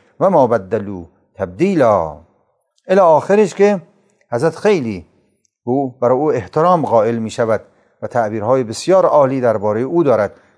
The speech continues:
بنابراین نقل در تاریخ طبری. یکی دیگر از افراد از اصحاب که یار امیرالمؤمنین بودند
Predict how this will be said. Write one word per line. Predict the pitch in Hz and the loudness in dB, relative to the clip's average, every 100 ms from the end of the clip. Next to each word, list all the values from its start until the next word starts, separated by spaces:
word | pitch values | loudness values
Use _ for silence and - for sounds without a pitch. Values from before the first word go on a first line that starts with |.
| _ - | _ -2
بنابراین | 117 110 110 110 117 | 0 0 0 -2 -2
نقل | 120 104 | -2 -2
در | 110 | -4
تاریخ | - 107 101 104 | -4 -6 -6 -10
طبری. | 101 95 101 107 - _ _ - _ - | -10 -10 -12 -14 -20 _ _ -20 _ -6
یکی | 202 214 | -2 -2
دیگر | 208 202 | 0 2
از | 208 | 4
افراد | 185 175 185 190 175 | 2 0 2 2 4
از | 165 151 | 2 0
اصحاب | 156 151 165 156 - _ _ _ | -2 0 2 2 0 _ _ _
که | - | -10
یار | 110 143 208 196 | -2 2 4 4
امیرالمؤمنین | 175 175 165 160 160 156 160 156 143 | 2 -2 -4 -4 -4 -6 -6 -8 -8
بودند | 147 143 139 123 - | -4 0 0 0 -8